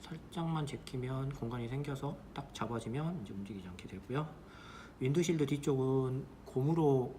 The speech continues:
고무 재질로 되어 있어서 끼워 넣을 때나 빼낼 때도 어느 정도 힘을 가해서 끼워 넣고 빼내야 되기 때문에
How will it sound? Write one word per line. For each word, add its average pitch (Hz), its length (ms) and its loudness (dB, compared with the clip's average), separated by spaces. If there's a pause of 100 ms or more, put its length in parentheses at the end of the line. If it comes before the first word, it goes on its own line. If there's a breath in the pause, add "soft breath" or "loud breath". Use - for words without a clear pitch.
(240)
고무 151 180 4
재질로 127 300 4
되어 113 200 2
있어서 113 600 -4 (3500 loud breath)
끼워 196 280 8
넣을 151 180 6
때나 151 400 2
빼낼 170 300 0
때도 127 300 -2
어느 123 120 0
정도 131 220 0
힘을 160 240 6
가해서 131 380 2 (560)
끼워 143 180 2
넣고 127 280 -2
빼내야 139 300 0
되기 104 220 -6
때문에 120 560 0